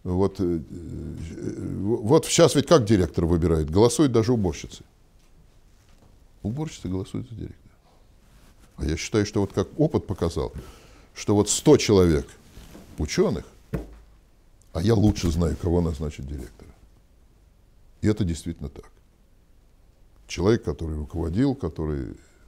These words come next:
имеет авторитет и так далее. И, а,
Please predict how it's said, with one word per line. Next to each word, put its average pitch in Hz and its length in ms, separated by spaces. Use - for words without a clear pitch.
имеет 104 300
авторитет 87 640
и 107 40
так 92 220
далее. 82 180
И, 107 320
а, 85 100